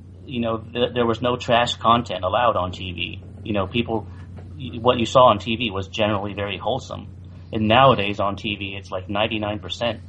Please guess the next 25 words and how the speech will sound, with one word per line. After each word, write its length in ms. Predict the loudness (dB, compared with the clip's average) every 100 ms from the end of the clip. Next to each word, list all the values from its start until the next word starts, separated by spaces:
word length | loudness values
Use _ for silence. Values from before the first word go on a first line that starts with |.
| -18 -18 -14
of 120 | -12 0
what's 200 | 2 4
on 180 | 4
American 360 | 2 0 0 -2
T 160 | -4 -2
V 160 | -2
is 80 | -4
trash, 540 | -2 0 0 -2 -8 -10
you 100 | -8
know, 280 | -6 -6 -10 -12
whereas 260 | 0 2 2
in 60 | -2
the 60 |
fifties 440 | 2 0 0 -6 -4
they 100 | -4
would 140 | 2
never 220 | 2 2
have 120 | 0
allowed 340 | 4 4 4 0
that. 240 | -4 -6 -12 -16 -16 -16 -16 -16 -16 -16 -18 -4 4
Um, 560 | 6 6 2 -6 -12 -10
so 160 | 2 6
you've 220 | 6 6
seen 240 | 6 8
the 200 | 6 2